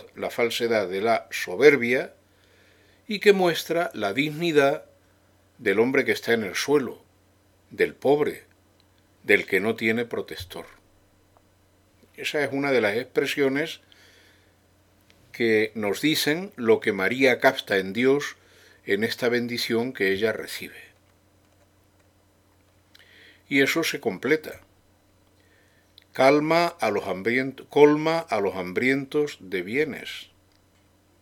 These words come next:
Los hambrientos, los que no tienen ni para comer, los que van pidiendo el pan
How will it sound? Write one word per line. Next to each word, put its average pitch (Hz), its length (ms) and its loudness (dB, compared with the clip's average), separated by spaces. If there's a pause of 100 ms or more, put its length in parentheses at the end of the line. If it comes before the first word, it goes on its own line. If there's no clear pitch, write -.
(440)
Los 98 140 -6
hambrientos, 127 680 -4 (1400)
los - 200 -2
que 104 120 0
no 123 160 0
tienen 160 480 0
ni 131 320 -2
para 127 560 0
comer, 117 600 0 (1900)
los 120 180 -2
que - 120 -2
van 156 200 4
pidiendo 160 640 0
el 113 200 0
pan 156 440 -4